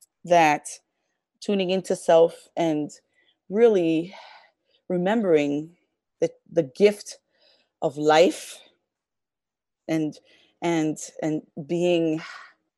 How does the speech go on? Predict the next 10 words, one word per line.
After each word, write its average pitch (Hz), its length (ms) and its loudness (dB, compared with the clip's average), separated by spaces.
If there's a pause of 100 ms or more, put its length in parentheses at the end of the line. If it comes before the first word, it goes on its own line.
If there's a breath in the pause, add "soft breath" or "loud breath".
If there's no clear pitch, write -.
(680)
appreciative 190 640 -2
of 165 120 2
every 180 260 2
moment, 175 920 -2 (340 soft breath)
not 175 180 -4
taking 185 320 -4
it 170 100 -8
for 151 120 -4
granted, 180 760 -2 (680 soft breath)
um, 165 600 -2